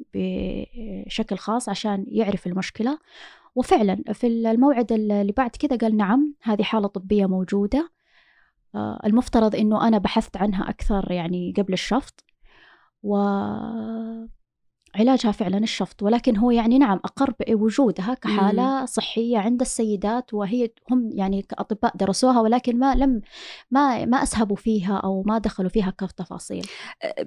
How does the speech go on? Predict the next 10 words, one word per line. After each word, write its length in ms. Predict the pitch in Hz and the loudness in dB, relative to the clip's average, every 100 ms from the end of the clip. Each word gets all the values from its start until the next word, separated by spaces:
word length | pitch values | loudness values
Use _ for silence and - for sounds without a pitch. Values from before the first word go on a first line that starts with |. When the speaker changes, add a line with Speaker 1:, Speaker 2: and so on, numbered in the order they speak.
| - - | -4 0
Speaker 2:
أ، 200 | 196 185 | 2 2
يعني 320 | 208 220 233 | 2 2 0
بما 420 | 208 - 220 226 | -2 -4 0 2
أنه 440 | - 208 196 180 | 2 2 2 2
يعني، 500 | 175 170 180 170 160 | 0 0 0 0 0
آه، 400 | 165 104 107 - - | -2 -4 -4 -6 -6
قرأتي 400 | - 190 - - | -2 -2 -2 -2
عن 140 | 165 170 | 0 0
هذا 220 | 165 165 | 0 0
الموضوع 420 | 160 160 156 170 | 0 -2 -2 -6